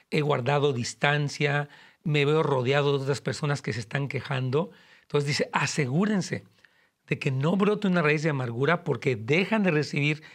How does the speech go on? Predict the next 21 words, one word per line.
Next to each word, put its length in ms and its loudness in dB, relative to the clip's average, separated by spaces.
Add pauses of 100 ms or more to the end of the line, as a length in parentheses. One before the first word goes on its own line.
(140)
la 100 -4
gracia 320 0
de 100 0
Dios 340 -2
y 120 2
aparte 460 0
contaminan 720 -4 (260)
a 120 -4
muchos. 480 -4
Y 280 0 (400)
Jesucristo 640 0
nos 180 2
dijo, 220 2
hermanos 320 -4
queridos, 500 -2 (400)
cuando 240 0
Él 60 4
nos 180 0
habló 420 2 (320)
del 340 -2
clima 540 0